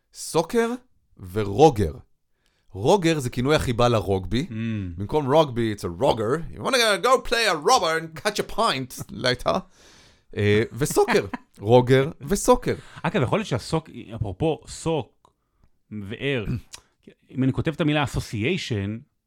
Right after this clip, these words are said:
Speaker 2: זה, זה קצת מזכיר ס-, אס, כאילו, או סוק, אז אולי מתוך ה-association
Speaker 1: אתה יודע מה? יכול להיות.
Speaker 2: אני, סתם, אני פתאום
Speaker 1: יכול
Speaker 2: חושב, הנה,
Speaker 1: להיות.
Speaker 2: אולי מצאנו פה, זה כמו ל-, לחפור ב-,
Speaker 1: Association football,
Speaker 2: למצוא,
Speaker 1: הסוקר,
Speaker 2: אה,
Speaker 1: סוקר, הס-, הסוקר.
Speaker 2: חפירות ארכיאולוגיות של דינוזאורים.
Speaker 1: אה, יכול להיות.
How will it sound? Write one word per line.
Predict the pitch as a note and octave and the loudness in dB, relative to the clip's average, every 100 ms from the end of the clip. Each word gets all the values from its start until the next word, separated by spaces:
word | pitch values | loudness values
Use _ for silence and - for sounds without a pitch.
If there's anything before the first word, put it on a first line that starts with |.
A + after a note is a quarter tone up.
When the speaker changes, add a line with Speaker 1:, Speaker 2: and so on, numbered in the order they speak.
| _ _ _ | _ _ _
Speaker 2:
זה, | - | -20
זה | B2+ | -20
קצת | - - | -20 -16
מזכיר | B2+ - - B2 | -16 -12 -8 -8
ס-, | - | -10
אס, | G#2+ C3+ - - | -10 -10 -10 -14
כאילו, | - B2 | -8 -8
או | - - | -8 -12
סוק, | - D3 C3 | -6 -4 -2
אז | G#2+ | -4
אולי | A2+ C3+ | -2 -2
מתוך | C#3 A#2 | -2 -4
ה-association | C#3 - G#2 - G#2+ D#3 - D#3 D3 C3+ _ _ | -6 -8 -12 -14 -12 -10 -10 -8 -8 -10 _ _
Speaker 1:
אתה | D#2 | -14
יודע | D2+ G2 | -8 -6
מה? | B2 G#2+ | -6 -6
יכול | - F2+ | -4 -2
להיות. | F#2 F#2 | -2 -4
Speaker 2:
אני, | F2 - | -6 -12
סתם, | - C3 E3+ | -6 -4 -2
אני | C3 G2+ - | -2 -2 -4
פתאום | A2+ F2 | -8 -6
Speaker 1:
יכול | - | -2
Speaker 2:
חושב, | F2+ | 0
הנה, | F#2 | 2
Speaker 1:
להיות. | A#2+ | 2
Speaker 2:
אולי | A2+ B2+ | 4 2
מצאנו | B2 C#3+ D3 - | 2 2 2 2
פה, | B2+ | 0
זה | A2 | 0
כמו | C3+ | 0
ל-, | C#3 C#3 | 2 0
לחפור | A#2+ - D#3 D3 | -2 -2 0 2
ב-, | D3 C#3 C3 C3 | 4 4 4 4
Speaker 1:
Association | B2 A#2 A2 - G2+ | 2 2 -2 -2 -4
football, | B2 C3 B2+ | -4 2 2
Speaker 2:
למצוא, | A#2 D3 D3+ D3 C#3+ | 4 4 4 4 4
Speaker 1:
הסוקר, | C#3 F#2+ | 2 -2
Speaker 2:
אה, | - | -8
Speaker 1:
סוקר, | - - D3 A#2 A2 F#2+ | -10 -6 -4 -4 -4 -6
הס-, | - - - _ _ - | -12 -16 -20 _ _ -4
הסוקר. | A2 - - C3+ | -2 -2 0 0
Speaker 2:
חפירות | A2+ G2+ B2+ C#3 | 2 2 2 0
ארכיאולוגיות | A2+ B2+ D3 D3 | 0 0 2 2
של | B2 | 2
דינוזאורים. | B2 A#2+ A2 C3+ G2+ F2 G#2+ | 2 2 2 0 -2 -4 0
Speaker 1:
אה, | G2+ G2+ G2 G2 G2 F#2+ F#2+ F#2+ | 4 6 6 4 2 2 0 -2
יכול | F#2 - D#3 | -2 0 2
להיות. | G#2+ - - | 0 -2 -12